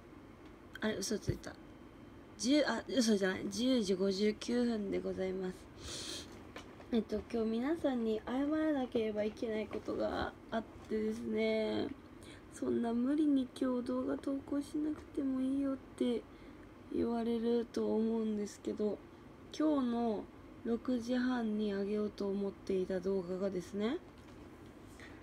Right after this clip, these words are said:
あのー、明日の六時半の公開になってしまいまして、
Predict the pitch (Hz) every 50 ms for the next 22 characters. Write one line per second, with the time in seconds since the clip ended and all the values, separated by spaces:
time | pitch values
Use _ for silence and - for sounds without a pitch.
0 | - - - - - - - - - - 214 208 208 202 202 196 196 196 202 190
1 | 185 190 185 185 190 - - - - - - - - - - - - - 247 254
2 | - - - - 294 285 285 311 320 277 196 - - - - - 220 214 - -
3 | 233 196 202 208 208 208 208 202 202 208 220 208 - 202 190 - - 190 185 180
4 | 180 180 175 175 - - 185 170 - - 185 170 165 165 160 156 160 160 165 -
5 | - - - - 165